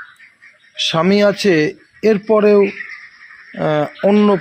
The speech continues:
পুরুষের সঙ্গে পরকীয়ায় যুক্ত, তাদেরকে বলতে চাই যে জেনে রাখবেন, একজন পুরুষ একটা বিবাহিত মহিলাকে কখনোই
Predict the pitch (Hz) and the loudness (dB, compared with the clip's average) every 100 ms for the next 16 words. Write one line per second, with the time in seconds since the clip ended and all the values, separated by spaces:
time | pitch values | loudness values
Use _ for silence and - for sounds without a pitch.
0 | - 180 196 220 196 - 175 151 135 131 | 0 0 2 2 0 0 -2 0 0 -2
1 | - _ _ _ - 160 175 196 - 196 | -4 _ _ _ -8 -2 2 0 0 2
2 | 180 147 170 - - 143 139 - _ - | 2 0 -2 -4 -2 0 0 -6 _ -12
3 | - 151 175 165 165 160 160 175 160 151 | -4 0 0 0 -2 0 0 -2 -2 -2
4 | 131 131 - - - 139 135 139 135 135 | -2 -4 -6 -16 -18 -14 -4 0 2 0
5 | - - - - - - - - - - | -2 -16 -16 -16 -14 -14 -18 -18 -16 -14
6 | - - - 147 202 220 202 151 151 143 | -16 -18 -12 -2 0 2 0 0 -2 -2
7 | - - 175 180 190 - 202 208 170 160 | -6 -8 -4 0 0 0 0 4 2 0
8 | - - _ _ _ _ _ _ _ _ | -8 -12 _ _ _ _ _ _ _ _
9 | 698 679 _ _ 762 762 762 740 698 _ | _ _ _ _ _ _ _ _ _ _
10 | _ _ _ _ _ _ _ 165 160 180 | _ _ _ _ _ _ _ -8 -6 -2
11 | 170 165 147 - 151 139 190 208 214 220 | 0 0 -2 -8 -12 -4 -2 0 0 0
12 | 226 180 170 170 190 170 - 135 135 - | 0 2 2 2 2 0 0 -2 -2 -4
13 | 175 175 - 247 214 151 | 0 0 2 2 2 0